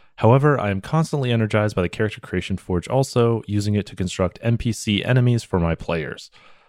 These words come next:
Also, the little details, like the bloopers edits at the beginning and the name of the Mundangerous lair from which they are recording, are nice touches that help the immersion.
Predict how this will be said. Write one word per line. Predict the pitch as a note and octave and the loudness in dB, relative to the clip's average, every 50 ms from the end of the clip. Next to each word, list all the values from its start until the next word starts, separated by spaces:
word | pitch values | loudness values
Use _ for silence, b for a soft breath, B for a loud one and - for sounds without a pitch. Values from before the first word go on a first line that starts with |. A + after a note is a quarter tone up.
| b b b | b b b
Also, | - F2 F#2 F#2+ - A2+ A2 A2 | -6 -4 -4 0 2 4 4 4
the | G#2+ A2 | 4 2
little | A2 B2 C#3 D3+ | 2 2 2 0
details, | C#3+ - D#3+ D#3 - - A#2 E2+ D2 D2 - | 0 -2 -4 -2 2 2 2 2 0 0 -2
like | - G2 - _ | -2 -2 -2 _
the | - G#2+ | -2 -2
bloopers | F#2 A2 A#2+ B2 - C3 B2 A#2 - | 2 2 2 2 2 2 0 0 0
edits | A#2+ A#2 B2 A#2+ - | -2 -2 -2 -2 -4
at | B2 - | -4 -4
the | A#2+ | -4
beginning | A2 A2+ - B2 A2+ A2 F2 D2+ - - | -4 0 0 2 2 2 2 0 -2 -2
and | - F#2+ G2+ | 0 0 2
the | G2+ | 2
name | G2+ G#2 A2+ B2+ | 4 4 4 4
of | B2+ A#2 | 2 2
the | A2 A#2 | 0 0
Mundangerous | A#2 A#2 A2+ G#2+ A2 A#2+ A#2+ A#2 B2 B2 A#2+ - - | 2 2 2 2 2 2 2 2 2 0 0 0 0
lair | A2+ A#2+ A#2+ A2+ F#2+ E2 - | 2 4 4 4 4 2 0
from | - - F2+ F2+ | -2 -2 0 0
which | F2+ G2+ - - | 0 0 0 0
they | G#2 G#2 G#2 | 0 0 2
are | G#2 G#2 | 2 0
recording, | G2+ G#2+ - - C#3 C3 A2+ A2 G#2 G#2 - - | -2 -2 0 2 2 2 2 0 0 -2 -2 -2
are | G2+ | -2
nice | F#2+ G2+ B2 C#3+ - - | 0 0 0 -2 -2 -2
touches | - G2+ F#2+ - G#2+ G2+ - - | -4 -4 -2 -2 -2 -4 -2 -2
that | G#2 G2+ - | -2 -2 -2
help | - - F2 - - | -2 -4 -4 -4 -2
the | - D#2+ | -2 -2
immersion. | E2 F2 G2+ A2 A#2 G2+ - D2+ C#2 - | 0 2 2 2 2 2 -2 -6 -10 -12